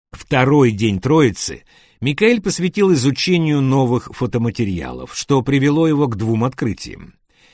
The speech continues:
Первое его расстроило, а второе заставило сердце биться чаще. Первым открытием стало лицо в окне Харриет Вангер.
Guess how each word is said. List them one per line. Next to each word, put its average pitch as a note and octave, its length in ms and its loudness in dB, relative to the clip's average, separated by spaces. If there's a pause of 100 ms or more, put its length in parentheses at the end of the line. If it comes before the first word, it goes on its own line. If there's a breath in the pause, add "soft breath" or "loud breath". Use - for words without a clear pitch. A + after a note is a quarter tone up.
(160 soft breath)
Первое B3+ 400 6
его G3+ 300 6
расстроило, B2+ 640 2
а B2+ 120 -2
второе E3 460 2
заставило B2 580 0
сердце C3+ 480 -2
биться F#2 480 -4
чаще. - 640 -12 (640)
Первым E3+ 480 4
открытием C3 580 0
стало A#2 320 -2
лицо C#3 540 2
в A#2+ 180 0
окне B2+ 600 -2
Харриет C#3 640 -2
Вангер. F2 680 -4